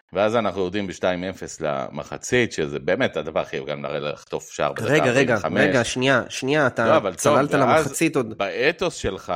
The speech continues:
Speaker 1: לא, אני אומר לגבי האתוס, ואז הקבוצה חוזרת, לא מתרגשת, לא מזיעה, חוזרת
Speaker 2: זה מדהים.
Speaker 1: לשלוש שתיים, וזה משהו ש-, שמאותת, וזה בחוץ, וזה בלבנטה, וזה ב-,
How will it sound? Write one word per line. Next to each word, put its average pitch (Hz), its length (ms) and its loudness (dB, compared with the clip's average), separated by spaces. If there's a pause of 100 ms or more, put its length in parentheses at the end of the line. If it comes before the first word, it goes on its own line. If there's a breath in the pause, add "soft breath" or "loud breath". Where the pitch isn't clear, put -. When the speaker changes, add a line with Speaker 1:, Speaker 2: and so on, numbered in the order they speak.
Speaker 1:
לא, 135 140 0
אני 135 100 -4
אומר 127 140 -4
לגבי 113 240 0
האתוס, 117 720 -2 (380)
ואז 120 220 0
הקבוצה 95 420 -4
חוזרת, 87 840 -4 (100)
לא 92 220 0
מתרגשת, 82 720 -6
לא 85 100 -2
מזיעה, 78 560 -2 (460 soft breath)
חוזרת 90 540 -2
Speaker 2:
זה 131 260 2
מדהים. 185 300 2
Speaker 1:
לשלוש 92 140 2
שתיים, 90 280 0 (720 soft breath)
וזה 82 340 -4
משהו 135 480 0
ש-, - 160 -8 (180)
שמאותת, 78 840 -4
וזה 123 220 0
בחוץ, 98 480 -2
וזה 82 280 -2
בלבנטה, 80 1200 -2
וזה 82 340 -4
ב-, 78 340 -2